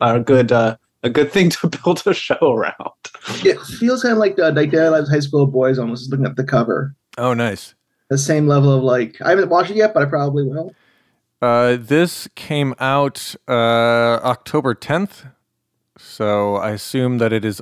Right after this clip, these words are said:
Speaker 3: already streaming on Crunchyroll by the time you hear this podcast.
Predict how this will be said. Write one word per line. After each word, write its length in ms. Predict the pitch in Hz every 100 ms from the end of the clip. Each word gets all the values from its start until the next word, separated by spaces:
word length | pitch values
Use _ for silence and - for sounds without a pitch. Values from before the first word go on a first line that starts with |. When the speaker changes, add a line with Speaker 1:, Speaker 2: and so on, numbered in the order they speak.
| -
Speaker 3:
already 360 | 120 113 107
streaming 400 | 104 - 107 98 95
on 160 | 92
Crunchyroll 640 | - 95 185 - 92 92 90
by 140 | 95
the 80 | 92
time 280 | - 98 95
you 80 |
hear 180 | - 90
this 320 | 85 80 - - _
podcast. 640 | - 90 85 - - -